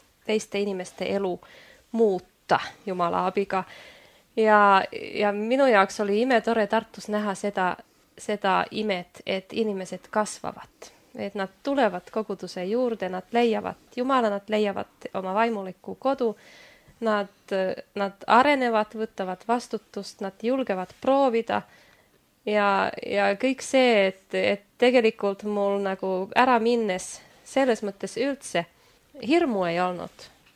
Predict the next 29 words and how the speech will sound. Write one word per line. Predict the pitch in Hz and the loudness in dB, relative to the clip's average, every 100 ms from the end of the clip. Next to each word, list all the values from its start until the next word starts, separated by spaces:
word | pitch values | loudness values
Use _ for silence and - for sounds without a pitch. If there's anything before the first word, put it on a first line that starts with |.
| _ - | _ -6
Et | 190 185 - - - | -4 -4 -8 -14 -14
see | - 202 | -6 0
kõik | 240 247 220 | 2 0 -2
nüüd | 185 - | -8 -6
kuidagi | 220 202 196 | -4 -2 -2
jääks | 185 180 - 254 | -4 -6 -4 -2
soikuma, | 240 247 185 180 180 185 | -2 -4 -10 -8 -8 -10
et | - 190 | -12 -12
ma | 190 | -6
teadsin, | 247 233 - - - - | 0 0 -2 -8 -12 -12
et | - | -14
need | 180 - | -14 -10
inimesed | 202 180 - - - _ | -10 -10 -14 -16 -20 _
s-, | - - - | -20 -20 -10
saavad | 220 202 180 - | -6 -4 -6 -14
seal | - 190 180 | -12 -8 -2
<laughs> | |
hakkama | 247 - - 202 208 185 - - - - _ | -2 -2 -8 -2 -2 -2 -8 -20 -20 -20 _
ja | 202 208 | 0 0
oskavad | 220 - 190 190 | 0 -2 -2 -2
ise | 226 233 185 | -2 0 2
kõike | 247 247 - 185 | 2 0 0 -2
teha, | 190 202 180 - - - | 0 -2 -4 -6 -14 -14
isegi | 208 190 180 180 | -10 -8 -8 0
paremini, | 240 254 185 160 160 | 4 4 4 0 -6
kui | - 180 | -6 -6
meie | 185 185 - | -4 -4 -4
kunagi | 170 - 175 - - | -6 -8 -10 -10 -12
oskasime. | - - - - | -12 -16 -16 -20